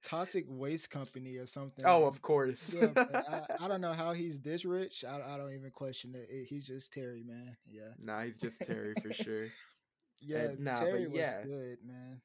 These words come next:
Speaker 2: Nah, yeah, it's like, that was definitely one of the, uh, one of the memorable moments or just memorable characters is Silver, and then seeing him kind of take, um, uh, uh, Kenny under his wing.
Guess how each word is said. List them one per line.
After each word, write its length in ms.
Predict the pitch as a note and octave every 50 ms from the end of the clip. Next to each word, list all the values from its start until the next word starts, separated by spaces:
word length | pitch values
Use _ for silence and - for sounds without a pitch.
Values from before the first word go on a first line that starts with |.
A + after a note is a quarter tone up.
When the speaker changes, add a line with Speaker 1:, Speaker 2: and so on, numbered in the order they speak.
| _ _ -
Speaker 2:
Nah, 260 | B2+ C3 C#3+ C#3 B2
yeah, 280 | A2+ A#2 C3+ D3+ C#3+ A#2
it's 180 | G#2+ - -
like, 160 | A#2 A2+ A2+ -
that 160 | A#2+ C3 B2
was 140 | C3+ C3+ B2+
definitely 360 | C3 B2+ B2+ C3+ C3 C3 C3+
one 140 | B2+ B2+ B2+
of 60 | A#2+
the, 280 | B2 B2 A#2+ A#2 A2+ G#2
uh, 140 | A#2 A2+ A#2
one 160 | A#2 B2+ C#3
of 60 | D3
the 60 | C#3+
memorable 420 | C#3 C3+ B2+ C3 B2+ B2+ A#2+ A#2+ A#2
moments 440 | A#2 A#2 A#2+ B2+ B2+ A#2+ A2+ - A2
or 360 | G#2+ G#2+ G#2+ G#2+ G#2+ G#2+ G#2 -
just 180 | A#2+ A2+ - A2+
memorable 400 | A#2 A#2 A#2+ A#2+ A2 G2+ G#2+ A2+
characters 640 | - - A2 A2+ B2 B2 B2 - G#2 G#2 A2 - -
is 200 | - - - _ _ - _ _ -
Silver, 580 | - - - B2 B2+ B2 A2+ G2+ G#2+ G#2 G#2
and 120 | G#2+ G#2 G#2+
then 120 | A2 A2 - - - _ _ -
seeing 360 | - - - C3+ B2+ A#2+ A#2
him 200 | A#2+ A#2+ A#2 A2+
kind 180 | - A#2+ A2+
of 100 | A2 A2
take, 320 | - - B2 A2+ A2+ A2+ -
um, 380 | A2+ A2 G#2+ G#2+ G#2+ G#2 G#2 A2 _ _ _ _ _ _ _ _ - -
uh, 20 | A2+
uh, 340 | A2 G#2+ - G2 G2+ G#2 G#2+ -
Kenny 280 | - B2 A#2+ A#2+ A#2 A2
under 220 | G#2+ G#2+ G#2+ G#2+
his 140 | A2 - -
wing. 320 | A2 A2 G#2+ G#2 G#2 G2+